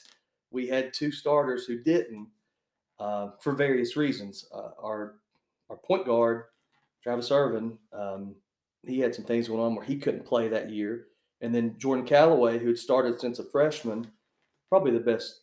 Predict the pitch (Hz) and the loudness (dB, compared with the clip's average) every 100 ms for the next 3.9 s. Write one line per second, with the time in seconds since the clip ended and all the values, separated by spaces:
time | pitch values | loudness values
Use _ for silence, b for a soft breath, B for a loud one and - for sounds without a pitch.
0 | _ - 180 - 127 110 104 95 147 143 | _ 2 2 2 -2 -2 -6 -4 -2 0
1 | 113 110 - _ _ _ - 107 101 120 | -2 -6 -18 _ _ _ -8 -4 -4 -4
2 | 131 - 123 131 - - _ - 123 113 | -4 -2 -2 -2 -4 -10 _ -8 -6 -4
3 | 113 120 117 104 - 127 143 123 - | -2 -2 -2 -6 -4 0 2 0 -6